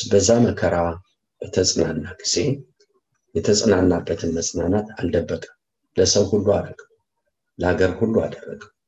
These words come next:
እኔና እናንተ እህቶቼና ወንድሞቼ፣ ይሄ ዛሬ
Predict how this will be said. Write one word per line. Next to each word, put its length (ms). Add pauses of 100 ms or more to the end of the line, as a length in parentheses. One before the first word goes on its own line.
(480)
እኔና 240
እናንተ 400
እህቶቼና 600
ወንድሞቼ፣ 480 (840)
ይሄ 180
ዛሬ 260